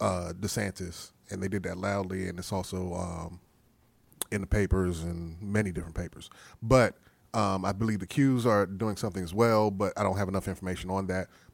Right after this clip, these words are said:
But I'm just saying this is something that is gonna keep on happening, keep on happening. And I know the Deltas had, um, had the vi-, had the V P, uh, as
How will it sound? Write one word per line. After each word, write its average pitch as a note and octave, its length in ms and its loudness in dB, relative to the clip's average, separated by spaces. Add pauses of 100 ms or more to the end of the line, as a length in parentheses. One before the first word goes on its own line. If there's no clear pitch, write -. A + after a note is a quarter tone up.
But A2+ 120 6
I'm A#2+ 80 2
just A#2 140 0
saying G2+ 200 2
this C#3+ 140 4
is B2+ 80 2
something A2+ 260 -2
that G2 120 -2
is F2+ 80 -2
gonna F#2+ 200 -4
keep - 220 -2
on G2+ 140 0
happening, F2+ 320 -4
keep G2 220 -4
on F#2+ 100 -2
happening. F2 480 -4 (380)
And F2 340 -6
I F#2 60 -4
know F#2 140 -2
the E2+ 120 -6
Deltas F#2 400 -2
had, F2+ 300 0 (120)
um, E2 540 -8 (840)
had F2+ 200 -2
the - 60 -10
vi-, F#2 380 -2
had G2 120 -2
the E2+ 60 -8
V F#2+ 120 -2
P, F2 320 4 (120)
uh, D#2+ 280 -6
as D#2+ 240 -8